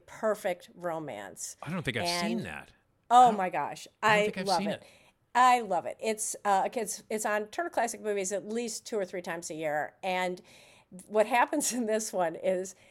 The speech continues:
Speaker 1: we meet him on a cruise sh-, on a, a ocean liner. He's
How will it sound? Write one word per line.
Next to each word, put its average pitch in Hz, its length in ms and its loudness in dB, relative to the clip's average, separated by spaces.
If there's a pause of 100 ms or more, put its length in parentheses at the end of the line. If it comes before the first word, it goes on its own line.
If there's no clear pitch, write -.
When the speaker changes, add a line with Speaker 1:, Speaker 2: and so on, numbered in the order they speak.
(140)
Speaker 1:
we 233 120 0
meet 254 280 2
him 185 420 0 (180)
on 190 200 2
a 180 280 2
cruise 269 300 -2
sh-, - 180 -8
on 190 160 0
a, 190 140 2 (260)
a 185 180 0 (120)
ocean 226 300 -2
liner. 135 360 -6 (340)
He's 202 380 -2